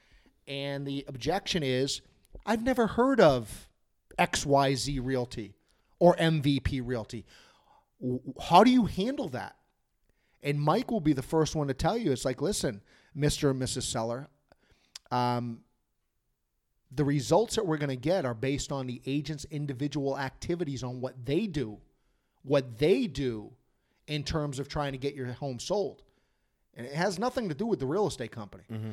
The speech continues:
Speaker 1: And I'm gonna t-, uh, add to that, that consumers, they don't hire the brokerage firm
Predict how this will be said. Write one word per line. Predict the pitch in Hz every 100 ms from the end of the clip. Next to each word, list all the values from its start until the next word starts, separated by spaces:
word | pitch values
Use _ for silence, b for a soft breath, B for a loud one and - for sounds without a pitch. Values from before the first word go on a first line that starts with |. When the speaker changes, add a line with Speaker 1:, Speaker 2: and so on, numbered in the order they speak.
| 104
Speaker 1:
And | - 139
I'm | 196
gonna | 262 190
t-, | - -
uh, | 123 117
add | 156 233 214
to | 143
that, | 113 98 -
that | 127 117
consumers, | - 117 - 220 240 131 120 - - b b b 123
they | 175
don't | 269 180
hire | 202 240 226
the | 165
brokerage | 190 - 208
firm | - 110